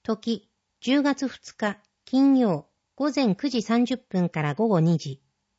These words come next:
ところ、シルバー人材センター本庁作業所、本庁六の五の十六。講師、シルバー人材センター、手工芸班。定員、十五人、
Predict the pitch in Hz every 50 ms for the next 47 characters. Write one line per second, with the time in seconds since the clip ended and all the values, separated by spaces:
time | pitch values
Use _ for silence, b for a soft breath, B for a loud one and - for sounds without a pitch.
0 | _ _ _ _ - - 220 220 - 269 262 247 247 240 - _ _ _ _ _
1 | _ _ _ _ _ _ - - - 247 285 277 311 302 294 277 - 285 294 285
2 | 262 269 285 277 262 269 - 277 269 254 233 - 196 165 156 156 - _ _ _
3 | - 294 311 302 294 - 226 190 165 147 - - 170 165 165 208 196 180 180 -
4 | - 170 156 - _ _ _ _ _ _ _ _ _ _ _ _ - 262 262 240
5 | - - - 165 151 143 - _ - 196 196 - 285 254 202 175 156 208 202 180
6 | 151 135 - 165 170 175 170 165 160 - - 147 - _ _ _ _ _ _ _
7 | _ _ _ _ _ _ _ _ _ _ _ - 294 294 285 254 - - 185 160
8 | - _ _ _ _ _ _ _ _ _ _ _ - - 247 240 285 277 294 285
9 | 285 233 - 285 285 277 254 277 269 254 233 - 269 262 240 233 - - 165 156
10 | 147 147 156 _ _ _ _ - - - 226 220 - 285 294 285 262 277 269 254
11 | 233 180 165 160 139 139 151 - _ _ _ _ _ _ _ _ _ _ _ _
12 | _ _ _ _ _ _ - - 233 247 269 277 269 262 254 247 240 233 214 -
13 | _ _ _ _ _ _ - 247 285 302 254 180 175 170 175 170 165 139 147